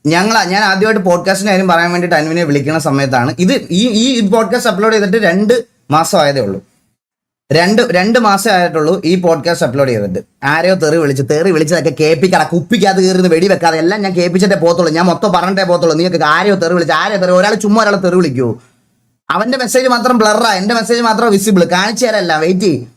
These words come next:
ആ, അപ്പോ അങ്ങനെയാണ് ഈ പോഡ്കാസ്റ്റിൽ അന്വൻ വരുന്നതും ഈ കാര്യങ്ങളൊക്കെ പറയുന്നതും.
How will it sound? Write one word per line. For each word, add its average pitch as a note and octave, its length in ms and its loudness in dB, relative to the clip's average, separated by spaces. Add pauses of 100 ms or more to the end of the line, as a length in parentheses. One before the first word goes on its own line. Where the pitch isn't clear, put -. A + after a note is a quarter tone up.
(280)
ആ, C#3 100 2 (180)
അപ്പോ E3 200 0 (540)
അങ്ങനെയാണ് F#3 500 -2 (160)
ഈ G3+ 160 2
പോഡ്കാസ്റ്റിൽ F3 560 0
അന്വൻ D#3 260 0
വരുന്നതും C3+ 420 0 (220)
ഈ D3+ 100 2
കാര്യങ്ങളൊക്കെ D3+ 500 0
പറയുന്നതും. A2+ 420 -2